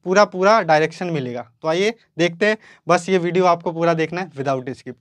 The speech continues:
किए। ये जो मुकाबला है शाम सात बजे प्रेमदासा स्टेडियम कोलंबो के ग्राउंड पे खेला जाएगा। Overall कोलंबो का ग्राउंड होता कैसा है, मैं अगर आपको हिस्टोरिक नेचर बताऊं इसका,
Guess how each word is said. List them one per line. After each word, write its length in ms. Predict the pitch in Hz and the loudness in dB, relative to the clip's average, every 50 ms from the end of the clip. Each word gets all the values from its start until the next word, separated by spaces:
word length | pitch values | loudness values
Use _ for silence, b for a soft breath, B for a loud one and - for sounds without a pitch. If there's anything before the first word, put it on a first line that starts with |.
| _ | _
किए। 120 | - 123 - - _ b b b b b b b | -18 -18 -18 -18 _ b b b b b b b
ये 100 | 185 202 | 2 4
जो 120 | 196 226 220 | 4 4 2
मुकाबला 440 | 220 202 202 214 214 208 214 214 208 | 2 2 4 4 4 6 6 4 4
है 120 | 214 220 | 4 2
शाम 300 | 214 - 175 170 175 175 | 0 0 0 0 0 0
सात 240 | 165 - 175 180 170 | 0 2 2 2 2
बजे 240 | 160 175 170 185 175 | -2 -6 -6 -6 -8
प्रेमदासा 540 | - 175 180 185 185 175 180 180 196 180 | -6 -6 -4 -4 -2 -4 -4 -2 -2 -4
स्टेडियम 400 | 165 - - 170 165 170 175 170 | -4 -4 -8 -6 -4 -2 -4 -4
कोलंबो 420 | 165 - 156 147 160 165 165 160 165 | -2 -4 -2 -2 -2 -2 -4 -6 -6
के 100 | 160 160 | -6 -4
ग्राउंड 260 | 160 160 156 156 147 | -2 -2 -2 -2 -4
पे 80 | 151 143 | -6 -6
खेला 260 | - 160 151 160 160 | -4 -2 -2 -2 -2
जाएगा। 340 | 151 160 160 160 175 - b b b b b b b b 180 | -2 -2 -2 -2 -2 -4 b b b b b b b b 0
Overall 380 | 190 190 220 220 220 226 226 | 2 4 4 4 4 2 2
कोलंबो 420 | 220 - 202 190 185 190 196 202 196 | 2 0 0 0 0 0 0 -2 -2
का 80 | 202 | 0
ग्राउंड 240 | 190 190 190 196 180 | 0 0 0 0 -2
होता 260 | 165 160 156 185 180 | -2 -2 0 0 0
कैसा 260 | 165 180 175 170 185 | 2 0 0 2 2
है, 80 | 185 185 | 2 2
मैं 140 | 175 170 170 | 2 0 0
अगर 160 | 165 175 170 | 2 2 2
आपको 240 | 170 165 170 - 180 | 2 0 0 -4 -4
हिस्टोरिक 520 | 175 160 165 - 170 165 170 175 170 - | -4 -4 -6 -4 -4 -2 -2 -2 -4 -6
नेचर 340 | 160 151 147 147 - 165 151 | -6 -8 -6 -2 -2 -2 -2
बताऊं 340 | 151 143 143 143 143 151 151 | -2 -2 -2 -2 -2 -2 -4
इसका, 300 | 147 151 - 165 175 | -6 -6 -6 -8 -8